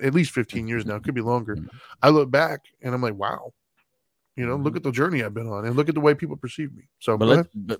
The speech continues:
Speaker 2: but let's correct that. I,
Speaker 1: Uh,
Speaker 2: I,
Speaker 1: uh-oh.
Speaker 2: y-, you said, yeah, you said you weren't that guy, and I said you are that guy. Just,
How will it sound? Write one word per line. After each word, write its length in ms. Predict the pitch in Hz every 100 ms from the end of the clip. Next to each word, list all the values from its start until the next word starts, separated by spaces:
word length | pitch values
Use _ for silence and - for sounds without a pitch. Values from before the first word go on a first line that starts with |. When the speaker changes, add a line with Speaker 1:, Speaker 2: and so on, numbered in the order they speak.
| 104
Speaker 2:
but 80 |
let's 220 | 104 131 -
correct 400 | - 87 87 -
that. 240 | 71 55 - _ -
I, 120 | 95
Speaker 1:
Uh, 40 | -
Speaker 2:
I, 160 | 92 113
Speaker 1:
uh-oh. 280 | - 123 107
Speaker 2:
y-, 140 | 95 -
you 280 | 101 131 247
said, 280 | - 127 -
yeah, 240 | 101 92
you 260 | 78 107 208
said 400 | - 127 123 101
you 380 | 95 95 92 92
weren't 340 | 87 131 165
that 200 | 101 87
guy, 220 | 85 87 -
and 160 | 90
I 80 | 92
said 180 | 92 98
you 180 | 87 92
are 180 | 95 104
that 240 | 78 73
guy. 240 | 76 - 95 _ _ _ _ _ _
Just, 460 | - 110 113 -